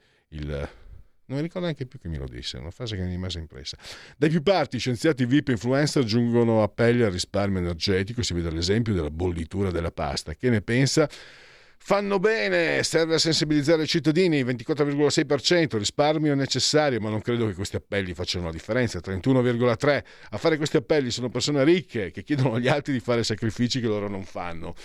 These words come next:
ventinove virgola tre. Anche se avessero ragione nel merito, si tratta di un'intromissione nella vita privata dei cittadini, quindi da condannare, dodici virgola sei. E possiamo chiudere,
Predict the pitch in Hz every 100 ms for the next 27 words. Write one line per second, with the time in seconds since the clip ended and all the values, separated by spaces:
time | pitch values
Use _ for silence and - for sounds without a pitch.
0 | - - 107 101 110 117 104 107 104 104
1 | 101 90 - - - 131 143 135 131 123
2 | 135 123 113 117 104 127 110 120 107 98
3 | 101 110 107 107 127 107 92 95 95 90
4 | 98 107 117 - 143 143 120 87 87 92
5 | 90 92 87 113 107 123 131 69 69 -
6 | - _ _ - 131 143 139 - 123 120
7 | 98 76 78 85 139 151 - 123 110 135
8 | 104 - 71 71 - _ _ _ 120 -
9 | 110 98 85 - 151 156 160 151 120 -